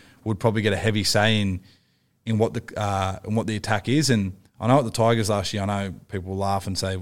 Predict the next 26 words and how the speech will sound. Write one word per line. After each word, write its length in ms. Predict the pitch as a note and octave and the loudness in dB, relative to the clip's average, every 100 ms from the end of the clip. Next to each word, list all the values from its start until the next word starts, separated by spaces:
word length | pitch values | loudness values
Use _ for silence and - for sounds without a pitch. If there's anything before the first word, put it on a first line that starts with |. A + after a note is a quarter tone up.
| F#2 | -8
"You 120 | F#2+ | -8
come 200 | G2 F#2+ | -4 -2
last," 320 | G#2 G#2 - | 0 0 0
but 100 | G#2 | -2
Madge 320 | G2 A2+ B2+ - | 2 2 2 2
put 100 | A#2 | 2
a 40 | |
lot 120 | G#2+ | 4
of 80 | G2+ | 2
faith 300 | - G#2+ G2 | 0 0 0
into 640 | G#2+ G2+ F#2 - G2+ F#2+ F#2+ - - - - | -2 -2 -2 -2 0 -2 -6 -14 -20 -20 -4
what 180 | G#2+ G2 | -2 0
people 220 | A2 G2 | 0 2
like 160 | G#2 G2 | 0 2
Adam 720 | G2+ G#2+ G#2 G2+ F#2+ G2 A2+ - | 2 2 2 0 -2 -6 -14 -16
and 100 | G2 | -6
Brooksy, 380 | A2 G#2 - G#2 | -2 0 2 2
myself 640 | F#2+ - G#2+ G2 - - _ _ _ _ | 0 2 2 0 -4 -20 _ _ _ _
thought 380 | - A2+ C#3+ E3+ | 0 6 6 4
and, 200 | G#2 G2+ | -2 -4
and 220 | G#2 G2+ | -2 0
gave 220 | G#2 A2 | 2 2
us 120 | G2+ - | 2 2
a 40 | |
lot 120 | A2 | 2
of 220 | G2+ F2 | 2 -2